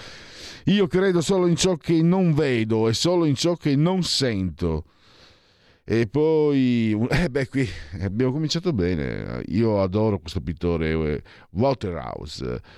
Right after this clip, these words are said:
Siamo nel, eh, movimento pre-raffaellita. Eugenio Scalfari, di origine calabra. Eh, e Scalfari, quello che si fa intervistare dal Papa, insomma, ci siamo capiti.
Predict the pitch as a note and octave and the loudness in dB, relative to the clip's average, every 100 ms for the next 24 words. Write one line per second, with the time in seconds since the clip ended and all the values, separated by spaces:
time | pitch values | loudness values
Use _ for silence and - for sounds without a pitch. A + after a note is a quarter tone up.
0 | - - E2+ D#2+ E2 D2+ D2 D2 D2 C#2+ | -20 -6 -4 0 0 0 -2 -2 -4 -4
1 | C#2 C2+ C2 A#1+ B1+ G1+ G1+ A#1+ G1+ D#2+ | -4 -4 -4 -4 -4 -6 -8 -8 -6 -2
2 | E2+ E2+ F#2 F#2+ F#2 - F#2+ F#2 F2 F2+ | 0 0 0 -2 -2 -2 -2 -4 -2 -4
3 | - F2 E2 D2+ D2+ C#2 - C2+ C2 - | -2 -2 -2 -2 -4 -4 -6 -4 -4 -6
4 | - - - - _ - F#2 C3+ D3+ D3+ | -16 -20 -20 -20 _ -4 0 0 0 -2
5 | - D#3+ E3 D#3 B2 - A#2+ G#2+ G2+ F2 | -2 -2 2 2 0 0 0 2 0 0
6 | C2+ - - - - - - - D#2 F2+ | -4 -10 -20 -20 -20 -20 -20 -6 -2 -2
7 | F#2 F2+ D#2+ - F2 E2 D2 C#2 C#2 D2 | 0 -2 -2 -4 -2 0 -2 -4 -4 -4
8 | D2 C2 C#2+ _ - - - _ _ _ | -4 -4 -12 _ -20 -20 -20 _ _ _
9 | _ - F#2+ F#2+ F#2+ F#2 F2+ - _ - | _ -4 -2 0 2 0 0 -4 _ -4
10 | B2 A#2+ A2 A2 - - - A2 D#2+ D#2+ | 0 0 -4 -8 -12 -10 -4 -4 -4 -2
11 | G2 F2+ D#2 E2 E2+ D#2+ D2 F2 D#2+ D2 | -2 0 -2 -2 -2 -4 -6 -2 -2 -2
12 | C#2+ D2 C#2 C#2+ C#2+ - C#2 C#2 - D2 | -4 -4 -4 -8 -8 -8 -8 -10 -10 -12
13 | C#2 C2+ - C#2+ - | -12 -16 -18 -18 -18